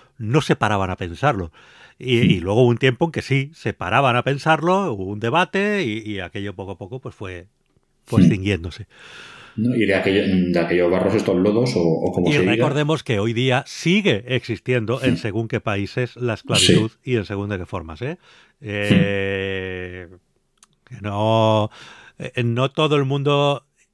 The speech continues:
Speaker 1: está, digamos, civilizado según las mismas normas.
Speaker 2: Hmm.
Speaker 1: Y
Speaker 2: No,
Speaker 1: ha
Speaker 2: y muchas
Speaker 1: evolucionado
Speaker 2: veces
Speaker 1: igual.
Speaker 2: no, y muchas veces lo tenemos más cerca de casa de lo que creemos.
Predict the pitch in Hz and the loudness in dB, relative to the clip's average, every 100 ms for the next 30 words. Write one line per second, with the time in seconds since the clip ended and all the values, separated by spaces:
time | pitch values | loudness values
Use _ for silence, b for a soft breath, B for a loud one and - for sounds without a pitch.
0 | _ - 120 - 139 139 143 139 131 123 | _ -8 -8 -2 2 4 4 4 2 0
1 | 127 135 - 123 117 101 127 127 - 117 | -2 -2 -2 0 0 2 0 0 0 0
2 | 110 90 113 95 87 90 90 78 85 82 | 2 0 -4 -4 -4 -2 -4 0 4 4
3 | 80 b b b b b b b _ 143 | 2 b b b b b b b _ 0
4 | 113 113 110 147 160 151 151 85 80 - | 2 2 2 2 2 2 0 -4 -10 -16
5 | _ _ - 90 104 104 120 131 120 123 | _ _ -6 -4 2 2 4 2 2 2
6 | 120 104 110 107 101 101 98 - 92 90 | 2 2 2 2 2 2 0 2 2 2
7 | 95 95 85 82 - | 2 2 2 0 -4